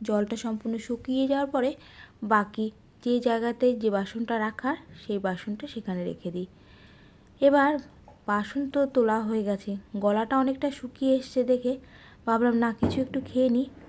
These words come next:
আর শরীর দিচ্ছে না। হাঁটাহাঁটি করার পরে একটু জল খাওয়ার প্রয়োজন হয়, তবে আমি আজকে জলটা খাইনি, বসে পড়লাম কাঞ্জিটা খাওয়ার জন্য। আগেও বলেছি, এটা খেয়ে কিন্তু আমি বেশ উপকার পেয়েছি,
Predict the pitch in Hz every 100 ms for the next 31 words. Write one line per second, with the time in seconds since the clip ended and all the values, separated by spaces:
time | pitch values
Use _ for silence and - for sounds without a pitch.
0 | - 214 208 226 214 226 196 196 - 196
1 | 180 165 - - - - - 214 226 254
2 | 254 269 269 277 277 254 247 254 208 208
3 | 208 208 233 226 233 240 254 240 247 269
4 | - - 247 240 233 233 226 233 214 214
5 | 214 226 240 262 247 254 285 - - -
6 | - 240 233 240 240 226 220 220 208 202
7 | 214 196 - - - - - - - -
8 | 196 196 220 220 226 240 233 277 - -
9 | - - 220 214 247 269 277 285 277 269
10 | 269 - - 214 220 214 - 233 269 254
11 | 254 262 233 233 233 220 208 190 190 175
12 | 180 180 180 190